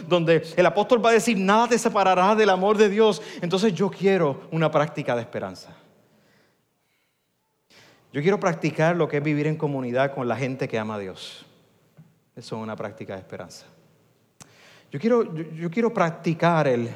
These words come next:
cultivar, orar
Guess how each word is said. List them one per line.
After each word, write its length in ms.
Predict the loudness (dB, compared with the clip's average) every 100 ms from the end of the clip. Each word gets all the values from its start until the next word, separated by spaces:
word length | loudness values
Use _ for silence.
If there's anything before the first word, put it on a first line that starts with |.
| -14 -20 _ _ _ -20 -8
cultivar, 1160 | -2 -2 0 2 4 6 4 0 -6 -16 -20 -6
orar 680 | 0 4 4 4 0 -6